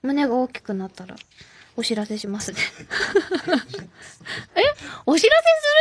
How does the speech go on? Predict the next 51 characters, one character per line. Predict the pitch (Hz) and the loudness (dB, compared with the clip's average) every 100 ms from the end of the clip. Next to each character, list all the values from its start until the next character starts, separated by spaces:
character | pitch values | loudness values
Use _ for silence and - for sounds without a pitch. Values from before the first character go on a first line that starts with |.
| 640 523 | 6 6
す | |
る | 370 | 4
よ！ | 247 269 - | 2 -4 -12
そ | - 269 | -4 2
り | 285 | 4
ゃ、 | 269 | 4
人 | 269 311 294 | 4 0 0
か | 294 | 2
な | 285 | 2
リ | 294 | 2
ス | 294 294 | 0 0
ナ | 240 | 2
ー | 208 | 0
だ | 208 | -2
も | 185 170 | -2 -6
ん。 | - 214 - - 415 508 427 - 392 | -8 -12 -6 0 4 4 4 4 2
<laughs> | 349 359 349 - - - - | 2 0 0 -4 -10 -10 -2
気 | 359 | 0
に | 392 | 2
な | 480 605 | 4 4
る | 466 | 4
で | 240 | 0
し | 277 | -2
ょ？ | 370 605 - - - - - - - - - 330 330 | -4 -6 -14 -20 -20 -20 -12 -6 -6 -6 -12 -4 -2
<laughs> | 311 - - - - _ - - - - - - - - - 311 226 240 - - - - - - 247 - - - | -2 -2 -4 -6 -20 _ -10 -6 -6 -8 -20 -12 -6 -4 0 0 -2 -6 -10 -14 0 0 2 2 2 2 0 -2
何 | 339 440 | -2 2
笑 | 262 302 | 2 0
っ | - | -2
て | 311 | -4
ん | 247 | -4
の？ | 220 - - - - 349 | -10 -2 2 2 4 2
<laughs> | - 285 - - - | 0 -6 -8 -10 0
大 | 254 370 | 4 4
事 | 480 | 6
な | 523 | 4
問 | 403 440 | 2 2
題 | 453 440 | 2 2
な | 427 | -2
ん | 247 | -4
だ | - | -10
よ。 | - - - - | -14 -20 -18 -8
は | 240 226 | -6 -6
い。 | 170 - - - _ _ - - | -10 -16 -18 -18 _ _ -20 2
聞 | 440 | 4
い | 523 | 4
た | 480 | 2
こ | 480 | 4
と | 392 | 2
な | 285 262 | 2 0
い？ | 214 | 2
嘘。 | 302 | 0